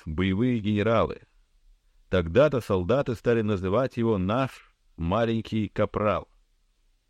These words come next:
Впервые в ту весну Бонапарт поверил в самого себя. Он признавался позднее, что это новое чувство, ощущение огромных возможностей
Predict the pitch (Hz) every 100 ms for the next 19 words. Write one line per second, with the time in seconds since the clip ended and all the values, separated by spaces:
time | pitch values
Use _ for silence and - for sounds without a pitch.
0 | _ _ - 120 135 165 156 127 - 143
1 | 131 - 139 143 120 117 104 123 123 -
2 | - 104 101 120 110 - 104 101 107 -
3 | 95 98 85 _ _ _ _ _ _ 95
4 | 104 110 104 110 120 113 98 95 87 107
5 | 101 - 95 92 104 98 113 107 98 -
6 | 120 123 - 85 80 76 - 113 110 104
7 | - _ _ 82 80 87 120 113 104 95
8 | 85 101 131 98 85 - -